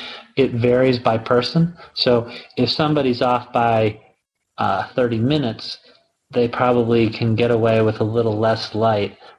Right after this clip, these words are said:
than someone who's off by an hour, who needs a longer amount of light each day and more light to do the resetting. So that's a rough answer, but that's not exactly understood. And there's other,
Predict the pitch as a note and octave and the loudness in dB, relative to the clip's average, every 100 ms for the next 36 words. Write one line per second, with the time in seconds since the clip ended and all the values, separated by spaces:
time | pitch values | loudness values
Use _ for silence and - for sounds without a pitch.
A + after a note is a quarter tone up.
0 | - A2 A2 A2+ A2 G#2+ G2+ G#2+ A2 G#2+ | -4 -2 0 0 2 0 0 0 2 0
1 | - A2 G#2 G2+ G#2 G#2 G2 G#2+ - - | 0 0 0 0 0 0 -2 -6 -12 -20
2 | - - A2+ A2 G#2+ G2+ G#2 A2 - - | -10 -2 2 2 2 0 -4 -6 -10 -4
3 | A2 G#2+ A2 A2+ A#2 G#2+ G#2+ G#2+ G#2 G2+ | -2 0 0 0 0 0 0 -2 -2 0
4 | G2+ G2+ G2+ G2+ - A2 G#2 G2+ G2+ G2 | 0 0 0 -2 -2 0 0 0 -2 -4
5 | G2 G#2 G#2+ G#2 G#2 F#2+ F#2 F2+ - - | -2 0 0 0 -2 -4 -4 -6 -12 -20
6 | - - G#2+ A2 G#2 G2+ G2 F#2 G2+ G2 | -12 -4 0 0 2 2 0 0 -2 -2
7 | E2 A2 - - - - B2+ D#3 - C3 | -2 -10 -18 -20 -20 -4 0 2 2 0
8 | A2+ G#2+ A2+ B2 C3 - C3 C3+ C#3 A#2+ | 0 0 2 2 0 0 0 0 0 0
9 | A#2 B2+ B2+ B2 - B2 A#2+ A#2 G#2+ A2+ | 0 2 0 -2 -2 0 2 0 0 0
10 | A2 G#2+ G#2+ G#2 G2+ G2 - - G2 G2+ | -2 0 -2 0 -2 -4 -6 -2 -2 0
11 | G#2 G#2+ G#2+ A#2 A#2 A#2 A2 A2 A2 | 0 -2 -2 -2 0 0 0 0 -4